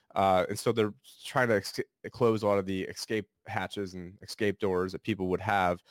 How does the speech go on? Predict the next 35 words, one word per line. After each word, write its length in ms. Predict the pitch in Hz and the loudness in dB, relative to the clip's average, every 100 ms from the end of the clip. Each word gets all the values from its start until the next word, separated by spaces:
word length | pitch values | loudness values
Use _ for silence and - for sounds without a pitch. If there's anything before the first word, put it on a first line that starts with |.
| _ _ _ | _ _ _
Um, 380 | 92 92 90 90 - _ _ _ _ | -2 0 0 -2 -12 _ _ _ _
and 120 | 113 101 | -2 -2
I 60 | |
did 220 | 107 127 | -2 -2
remember 340 | 131 131 120 110 | 0 2 2 2
interviewing 400 | 120 117 107 101 | 0 0 0 0
Doctor 280 | 95 101 101 | 2 0 0
Daniel 360 | 92 104 104 92 | 0 0 0 -4
Kim, 340 | - 107 101 | -6 -6 -4
who 80 | 101 | -6
I'm 80 | 92 | -6
sure 160 | - | -4
you 80 | 95 | 0
guys 220 | 95 92 | 0 -2
are, 120 | 92 90 | -4 -8
you 60 | 92 | -6
know, 80 | 90 | 0
well 180 | 101 | 0
aware 240 | 95 98 95 | 2 2 0
of 180 | 92 92 - _ _ | 0 -4 -16 _ _
at 200 | 92 92 | -2 -2
Anarchapulco, 680 | 101 101 95 - 98 101 98 | -2 -4 -4 -2 0 2 0
and 100 | 92 | 0
we 80 | 107 | 0
had 80 | 101 | 2
a 160 | 92 - - | 0 -4 -12
conversation 720 | - 120 101 110 107 - 95 90 | -4 -4 -2 -2 -2 -4 -10 -8
about, 400 | 92 92 92 90 - _ _ - | -6 0 2 2 -2 _ _ -8
you 80 | |
know, 60 | 95 | -4
legitimate 420 | 92 98 113 104 | -4 -4 -4 -2
use 220 | 104 117 | -2 -2
cases 380 | - 95 - 92 | 0 -2 -2 -2
of 160 | 92 85 | -4 -4
Monero. 460 | 95 92 95 98 | -4 0 0 0